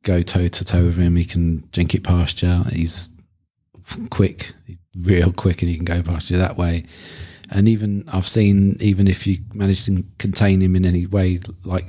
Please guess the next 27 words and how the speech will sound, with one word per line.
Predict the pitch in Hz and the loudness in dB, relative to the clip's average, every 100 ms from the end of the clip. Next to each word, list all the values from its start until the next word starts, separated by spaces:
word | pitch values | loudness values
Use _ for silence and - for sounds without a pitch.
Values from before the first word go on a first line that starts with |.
| 90 | -2
that, | 104 101 - | 0 0 0
so | 95 | 2
he | 92 98 | 4 2
can't | - 95 - | 2 0 0
personally | - 90 - 92 | 0 0 -2 -4
do | 87 90 87 | -2 0 0
the | 87 | -2
damage | 85 95 95 90 82 - - - - _ _ | -4 0 2 2 0 -2 -8 -14 -20 _ _
in | |
terms | - 92 | 0 0
of | 85 | 0
scoring | - 95 87 | 0 0 0
the | |
goals, | - 98 87 90 87 - - _ _ _ _ _ _ | 0 2 2 2 -2 -8 -18 _ _ _ _ _ _
he | 101 | -2
seems | 110 98 | 0 0
to | - | -2
be | 95 | -6
forming | - 101 95 90 | -2 2 4 2
a | 90 | 2
great | 101 87 - | 0 -2 0
partnership | 101 98 87 - 92 - - | 2 2 2 0 0 -2 -10
with, | 87 82 - _ _ _ _ _ - - _ - | -14 -16 -20 _ _ _ _ _ -20 -20 _ -4
again, | 98 104 92 87 110 | -2 0 0 -4 -6
I | 87 | 2
mean, | 90 87 90 - | 4 4 2 -2
not | 92 - | -8 -8